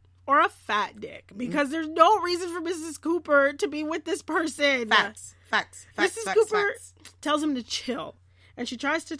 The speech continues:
Speaker 1: ask if she can do anything to help when Ben puts him in his place,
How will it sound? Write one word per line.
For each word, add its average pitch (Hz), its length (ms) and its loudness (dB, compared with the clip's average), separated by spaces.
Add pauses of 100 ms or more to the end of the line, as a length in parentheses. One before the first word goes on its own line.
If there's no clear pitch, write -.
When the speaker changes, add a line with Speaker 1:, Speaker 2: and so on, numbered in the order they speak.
Speaker 1:
ask 226 320 -6
if 220 180 -10
she - 140 -10
can 226 160 -6
do 208 160 -8
anything 196 320 -8
to 185 100 -14
help 180 320 -12
when 196 160 -10
Ben 226 300 -8
puts 220 260 -12
him 214 160 -10
in 190 200 -14
his 185 260 -16
place, - 640 -18